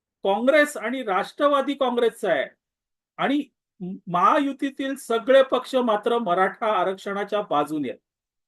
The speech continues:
प्रत्यक्ष मराठा आरक्षण मिळवून देण्यासाठी भाजपने कृती केलेली आहे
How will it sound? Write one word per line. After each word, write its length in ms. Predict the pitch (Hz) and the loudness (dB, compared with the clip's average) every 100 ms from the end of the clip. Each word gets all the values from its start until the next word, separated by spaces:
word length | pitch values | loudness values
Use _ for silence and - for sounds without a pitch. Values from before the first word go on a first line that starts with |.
| _ _ | _ _
प्रत्यक्ष 520 | 240 262 - 302 294 330 311 | 2 2 2 0 2 4 4
मराठा 440 | 269 214 269 - 277 - - | 6 4 2 2 0 -2 -2
आरक्षण 500 | 214 254 - 269 262 | 0 0 0 -2 0
मिळवून 400 | 220 247 302 294 | -2 -2 -2 2
देण्यासाठी 760 | 262 254 254 233 240 185 147 _ _ _ _ _ | 2 2 -2 -4 -6 -10 -12 _ _ _ _ _
भाजपने 580 | 160 185 240 254 262 269 | 2 2 4 2 4 4
कृती 420 | 262 233 220 277 | 2 -2 -4 -4
केलेली 480 | 262 262 240 226 208 | -2 0 4 4 4
आहे 180 | 175 147 | 2 0